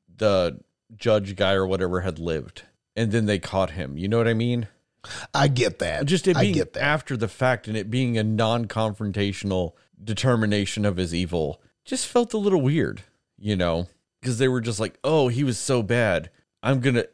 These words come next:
Speaker 1: extra explode his house now," when they were <laughs> there to burn it anyway.
Speaker 2: <laughs>
Speaker 1: Like, which I guess that was the weird medieval way of, like, clearing somebody's browser history. Like, "Oh, I'm dying. Go burn down my house.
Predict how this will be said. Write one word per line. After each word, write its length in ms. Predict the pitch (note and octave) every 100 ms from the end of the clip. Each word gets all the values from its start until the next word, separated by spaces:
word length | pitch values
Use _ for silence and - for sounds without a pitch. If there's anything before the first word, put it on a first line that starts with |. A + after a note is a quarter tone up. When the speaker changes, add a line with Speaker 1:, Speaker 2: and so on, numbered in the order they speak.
| _
Speaker 1:
extra 540 | A#2+ C3 - - A#2+ G#2
explode 540 | - - A2 G#2+ G2
his 240 | G#2 F2
house 440 | - F#2 F#2 F2 -
now," 340 | D#2+ D2 A#1+ - _ _
when 200 | A2+ A#2+
they 120 | B2+
were 140 | C3+ B2
<laughs> 120 | -
there 180 | D#3+ C#3+
to 100 | B2
burn 300 | G#2+ A#2+ B2
it 160 | G#2
anyway. 420 | A2 A#2 C#3+ D3 E3+
Speaker 2:
<laughs> 60 | B2+ - _ _
Speaker 1:
Like, 340 | G2+ A2+ G2+ - _ _ _
which 240 | D#3+ - -
I 60 | D3+
guess 260 | D#3+ C4+
that 160 | F#3 F3
was 160 | D#3+
the 100 | A#2+
weird 460 | A2+ A#2+ B2 A#2+ G2+
medieval 420 | A2+ A2 A#2 A#2+
way 380 | G2+ G#2 G#2+ A2+
of, 240 | - G#2 F#2
like, 180 | E2+
clearing 480 | - - A#2 A2 G#2
somebody's 380 | F#2+ G#2 F#2+ F#2
browser 540 | F2+ F2 E2+ E2+ D2
history. 560 | E2 C2 - C#2 G#1+ - _ _ -
Like, 440 | G2 F2+ - - _ -
"Oh, 180 | D3 C3+
I'm 80 |
dying. 480 | B2 B2 A#2+ A#2 G#2+
Go 160 | - E3+
burn 340 | C#3 E3 D3+
down 240 | E3 D#3 C#3+
my 160 | C#3+
house. 540 | C#3+ C#3+ C3 - -